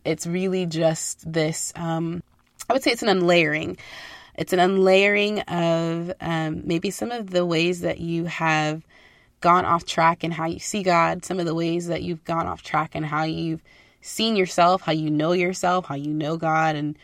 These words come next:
um, some of the ways that are erroneous, that are just off. You know, God is taking those things off of you and off of himself so that you can see him more clearly.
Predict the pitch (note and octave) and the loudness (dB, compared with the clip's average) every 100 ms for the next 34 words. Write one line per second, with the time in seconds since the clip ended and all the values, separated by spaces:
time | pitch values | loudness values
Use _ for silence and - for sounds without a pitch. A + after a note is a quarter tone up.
0 | - - _ _ C3+ D3+ D#3+ A#3+ G#3+ G#3 | -20 -20 _ _ -8 -6 -6 0 2 2
1 | G3+ F3+ F3 E3+ - - E3+ E3 G#3+ A#2 | 0 2 4 4 0 -2 0 0 0 -4
2 | - D3+ E3 D#3 - D#3+ C#3+ - - E3 | -2 0 0 -2 4 6 6 0 -6 -4
3 | D3 D#3 D#3+ E3 - F3 F3 F3+ D3+ - | -2 2 2 2 -4 -6 -4 -4 -4 -4
4 | D3+ D#3+ - D3+ - D#3+ D#3 D#3 D3 - | -4 0 0 0 -2 -6 -2 -2 -2 -2
5 | A#3+ D3+ C#3 C#3 - C3 D#3+ - - D3+ | -2 -4 -8 -10 -2 0 0 -4 -10 -8
6 | D#3+ - D3 D#3 D#3 D3 - E3 E3 D#3+ | -10 -8 -6 -4 -6 -8 -4 -2 0 -2